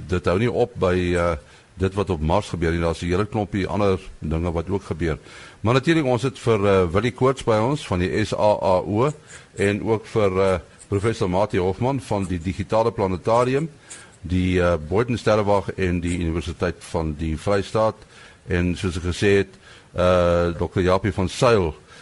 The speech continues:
van, eh, die Jet Propulsion Laboratory daar in, eh, eh, in Pasadena, Californië.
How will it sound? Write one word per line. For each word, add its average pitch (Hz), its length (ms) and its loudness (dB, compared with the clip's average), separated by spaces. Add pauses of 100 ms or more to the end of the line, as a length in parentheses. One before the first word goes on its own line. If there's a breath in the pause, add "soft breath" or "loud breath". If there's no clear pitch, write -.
(120 loud breath)
van, 87 520 0
eh, 85 200 -2
die 82 140 -2
Jet 90 280 -2
Propulsion 92 540 0
Laboratory 80 680 -2
daar 85 520 0
in, 80 240 -4
eh, 78 140 -4 (520 soft breath)
eh, 78 160 0 (480)
in 85 160 -6
Pasadena, 85 600 -2
Californië. 82 760 0